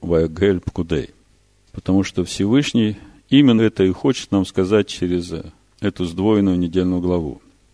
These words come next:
«Чадо мое, стой крепко на ногах своих». Проповедь я так и назвал: «Стой крепко на своих ногах».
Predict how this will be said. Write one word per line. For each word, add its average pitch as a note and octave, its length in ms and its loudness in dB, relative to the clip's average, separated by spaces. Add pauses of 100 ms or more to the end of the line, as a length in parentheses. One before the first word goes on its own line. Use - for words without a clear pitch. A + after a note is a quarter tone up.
(540)
«Чадо F2 320 2
мое, D#2 260 -4
стой E2+ 280 -2
крепко A2 540 0 (300)
на F#2 140 -6
ногах D#2 580 -6
своих». - 540 -8 (1500)
Проповедь B2 400 0
я A2 80 2
так G#2 200 0
и G#2+ 40 0
назвал: G2+ 420 -4 (760)
«Стой G#2 300 -4
крепко B2+ 360 -2
на F2+ 120 -6
своих F2 340 -6
ногах». - 440 -18